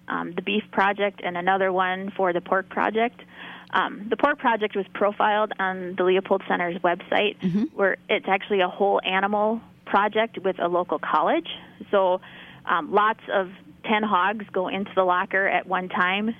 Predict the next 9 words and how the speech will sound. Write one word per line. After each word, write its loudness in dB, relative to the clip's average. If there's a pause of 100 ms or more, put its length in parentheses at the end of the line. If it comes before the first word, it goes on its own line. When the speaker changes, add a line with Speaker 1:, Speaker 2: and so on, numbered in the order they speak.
(120)
Speaker 1:
They 0
get -2
processed -2
into, -2 (460)
um, -2 (140)
pork 2
roast, 2
pork -4
loins 0